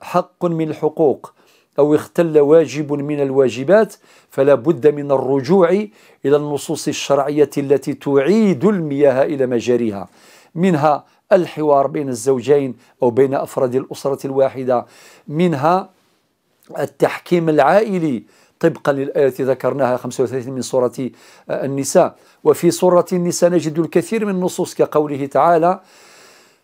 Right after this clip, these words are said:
آه، في الآية خمسة وستين حيث يقول ربنا عز وجل: "فلا وربك لا يؤمنون".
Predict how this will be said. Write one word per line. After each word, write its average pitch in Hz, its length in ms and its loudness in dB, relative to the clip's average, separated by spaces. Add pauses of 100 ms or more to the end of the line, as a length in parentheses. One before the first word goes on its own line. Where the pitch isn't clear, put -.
(400)
آه، 147 260 4
في - 160 -4
الآية 156 280 4
خمسة 156 300 -2
وستين 165 560 0
حيث 139 280 -6
يقول 143 320 0
ربنا 135 380 0
عز 127 280 0
وجل: 131 320 4
"فلا 139 300 4
وربك 151 560 2
لا 165 160 4
يؤمنون". 170 560 2